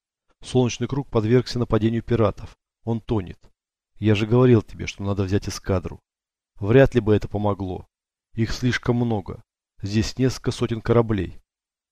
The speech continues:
Кстати, мысль сопровождалась легким смешком. Если тебя это интересует, я сижу на самой верхушке мачты,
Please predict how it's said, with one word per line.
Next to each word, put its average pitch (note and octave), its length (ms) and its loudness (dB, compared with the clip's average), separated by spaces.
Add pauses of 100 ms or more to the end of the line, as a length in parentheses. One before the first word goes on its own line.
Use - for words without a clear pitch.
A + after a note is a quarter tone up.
(280)
Кстати, - 460 2
мысль G#2 340 -4
сопровождалась G#2 720 2
легким G#2+ 260 -4
смешком. G2 580 -10 (420)
Если A#2 320 2
тебя A#2 220 4
это A2+ 160 2
интересует, A2+ 680 -4
я G#2 220 -4
сижу G#2+ 240 -4
на A2 100 0
самой G#2+ 240 0
верхушке G#2 480 -6
мачты, B2 480 -4